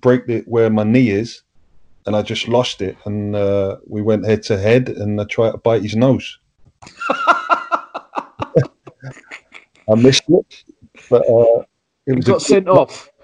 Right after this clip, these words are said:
Speaker 1: a good attempt. We had a little wrestle, handbags again, a little wrestle. There was a big melee, lot of players involved, and the referee sent me off. And as I'm walking off the field, getting ejected off the field,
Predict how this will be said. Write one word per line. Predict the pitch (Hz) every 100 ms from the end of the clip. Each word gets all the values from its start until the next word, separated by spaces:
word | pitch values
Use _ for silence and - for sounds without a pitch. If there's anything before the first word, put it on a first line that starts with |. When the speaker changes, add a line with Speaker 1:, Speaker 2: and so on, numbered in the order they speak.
| _ -
Speaker 1:
a |
good | 131 156 135
attempt. | - 143 160 143
We | 139
had | 127
a | 123
little | 131 127
wrestle, | 127 127 - 151 151 - _
handbags | 127 127 123 127 120
again, | 117 123 135
a |
little | 127 127
wrestle. | 120 123 - 143 139 131 -
There | 113
was | 107
a | 110
big | 131 120
melee, | 120 117 123 123 135 _ _ _ _ - 113
lot | 131
of | -
players | - 120 110
involved, | 110 120 143 139
and | 127
the |
referee | 131 135 - 135
sent | 127 143 127
me | 135
off. | 160 -
And | 120 113 110 110 _ _ _ _ _ _ _ -
as | 139 151
I'm | 135
walking | 139 147 - 139
off | 127
the | -
field, | 131 165 151 147 - -
getting | 151 131 127 120
ejected | 113 143 135 - 127
off | 127 -
the | 123
field, | - 156 127